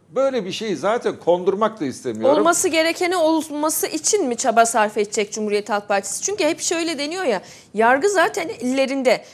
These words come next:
Speaker 2: Bu da bir tehdittir. Hani o otoriteleşme dedik ya,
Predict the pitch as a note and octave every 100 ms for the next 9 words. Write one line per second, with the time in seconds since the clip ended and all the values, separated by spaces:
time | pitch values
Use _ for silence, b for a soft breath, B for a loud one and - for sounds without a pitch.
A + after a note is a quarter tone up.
0 | B B3 D4+ C#4 D4 D4+ C4 C#4 D4 -
1 | F#3+ A3 G#3 G3+ G#3 - A3 A3+ A3 A3
2 | G#3+ - G#3+ G#3+ A3+ A3+ D4+ - G3